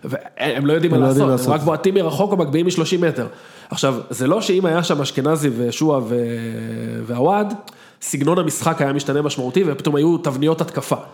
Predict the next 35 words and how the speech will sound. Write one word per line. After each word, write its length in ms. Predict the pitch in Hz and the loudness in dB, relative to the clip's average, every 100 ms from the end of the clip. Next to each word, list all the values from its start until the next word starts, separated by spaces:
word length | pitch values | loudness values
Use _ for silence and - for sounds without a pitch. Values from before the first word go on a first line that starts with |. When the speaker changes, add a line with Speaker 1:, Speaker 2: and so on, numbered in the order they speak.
| - | 0
Speaker 2:
אבל 80 | 156 | 2
היה 80 | 143 | 4
לך 100 | 156 | 4
יותר 180 | 151 | 4
Speaker 1:
זה 60 | 180 214 | 4 4
Speaker 2:
איכות, 80 | 202 | 4
Speaker 1:
באמת. 140 | 143 - | 4 4
Speaker 2:
אבל. 200 | 110 107 98 - - | 2 0 -4 -12 -2
Speaker 1:
היה 120 | 180 | 0
יותר 180 | 196 202 | 2 2
איכות, 380 | 180 208 143 135 | 2 2 2 2
אבל 240 | 127 110 | 2 2
Speaker 2:
כן. 60 | 104 | 0
Speaker 1:
ה-, 220 | 135 135 | -2 0
הגולים 360 | 123 123 190 196 | 0 2 2 4
היו 100 | 185 | 2
מגיעים 320 | 185 190 233 | 2 2 2
מאיזשהו 360 | 170 170 180 156 | 0 0 0 0
פלייר 300 | - 170 165 | 2 2 2
של 140 | 151 | -2
שחקן. 400 | 139 131 - 120 - - 110 | -4 -4 -2 -2 -6 -10 -6
Speaker 2:
נכון. 240 | 98 98 - - | -4 -4 -4 -6
Speaker 1:
מינואר 460 | 175 208 196 185 147 | 0 2 2 2 0
של 140 | 151 | 0
שנה 200 | 143 147 | 0 -2
שעברה, 380 | 139 139 220 269 - - - _ 196 | -2 -2 0 -2 -6 -18 -20 _ -4
מרקו 300 | 220 208 190 | -2 0 2
בלבול 340 | 208 208 208 | 2 2 2
לא 140 | 175 | 2
יודע 400 | 196 202 165 175 | 2 2 2 2
לאמן 380 | 165 131 135 156 | 2 0 -2 -2
בעיניי 360 | 131 123 151 175 | -2 -2 0 0
התקפה 460 | - - 131 180 | -2 -8 -4 -2
מספיק 360 | 165 143 - 143 | -2 -2 -4 -4
טוב. 240 | 135 120 | -4 -4